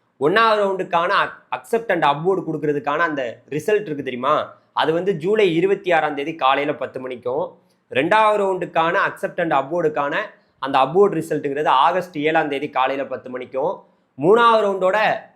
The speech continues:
அந்த upward ரிசல்ட்டுங்கிறது ஆகஸ்ட் இருபதாம் தேதி காலையில பத்து மணிக்கு வரப்போகுது. இப்ப மாணவர்களுக்கு நான் தெளிவா உங்களுக்கு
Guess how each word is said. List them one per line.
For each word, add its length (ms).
அந்த 480
upward 280
ரிசல்ட்டுங்கிறது 680
ஆகஸ்ட் 460
இருபதாம் 440
தேதி 220
காலையில 420
பத்து 240
மணிக்கு 300
வரப்போகுது. 280
இப்ப 200
மாணவர்களுக்கு 640
நான் 200
தெளிவா 420
உங்களுக்கு 580